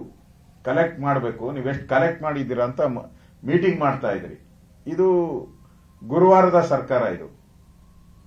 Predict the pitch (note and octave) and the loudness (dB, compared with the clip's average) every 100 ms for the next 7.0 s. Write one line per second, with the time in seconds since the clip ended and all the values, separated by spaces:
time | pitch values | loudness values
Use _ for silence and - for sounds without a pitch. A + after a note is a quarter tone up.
0 | - - - _ - - - - - _ | -20 -20 -20 _ -20 -20 -20 -20 -20 _
1 | - - - - _ A#2+ D#3 F3+ F3+ F3+ | -20 -20 -20 -20 _ -6 2 6 8 6
2 | E3+ D3 C3 C3 A2 D2+ - A2 B2+ D#3 | 4 0 -2 -2 -2 -4 -12 -12 -8 0
3 | E3+ F3 F3 E3 D#3+ E3 F3 E3 C3+ B2 | 4 6 4 4 2 2 0 0 0 -2
4 | A#2+ - G2 F2 F2+ E2 E2 C#2+ - _ | -6 -6 -10 -8 -10 -8 -10 -10 -20 _
5 | - _ - - - - _ _ - _ | -20 _ -20 -20 -20 -20 _ _ -20 _
6 | - - C3+ D#3+ D#3+ C3+ C#3 A2+ F2+ | -20 0 0 2 -2 -4 -4 -4 -2